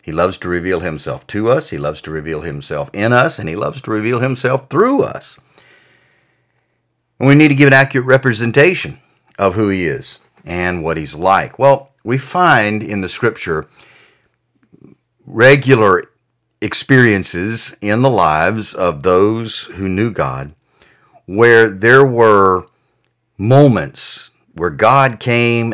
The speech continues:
and God confronted them, God revealed himself to them. Their response, of course, was worship, love, adoration, as well as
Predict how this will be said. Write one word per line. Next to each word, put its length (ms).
and 260
God 440
confronted 800
them, 320
God 300
revealed 640
himself 500
to 340
them. 520
Their 220
response, 580
of 120
course, 400
was 260
worship, 600
love, 600
adoration, 880
as 260
well 380
as 460